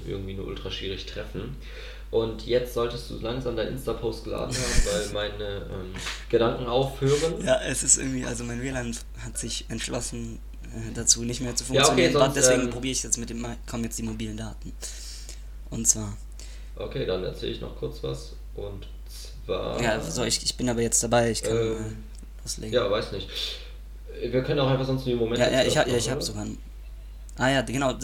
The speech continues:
Speaker 2: ist so ein Insta-Post, aber auch so ein Moment. Den, das ist so eine Mischung, aber eigentlich ist es ein Insta-Post.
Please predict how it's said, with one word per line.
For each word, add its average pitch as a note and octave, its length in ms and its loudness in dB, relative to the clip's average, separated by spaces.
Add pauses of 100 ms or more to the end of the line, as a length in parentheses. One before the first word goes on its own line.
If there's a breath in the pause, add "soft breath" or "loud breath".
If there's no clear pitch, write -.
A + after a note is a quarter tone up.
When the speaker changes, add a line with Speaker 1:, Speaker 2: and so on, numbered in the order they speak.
Speaker 2:
ist A#2+ 80 0
so B2 80 0
ein A#2+ 80 -2
Insta-Post, C3+ 640 2
aber B2 160 2
auch A2+ 80 -2
so A#2 140 -4
ein A2+ 80 -4
Moment. A2+ 640 -4
Den, A2 260 -10
das - 280 -4
ist - 40 2
so A#2 80 0
eine A2+ 80 0
Mischung, B2+ 380 0
aber A2+ 180 0
eigentlich A2+ 200 0
ist A2+ 80 -2
es G#2 40 0
ein - 80 -4
Insta-Post. - 580 -4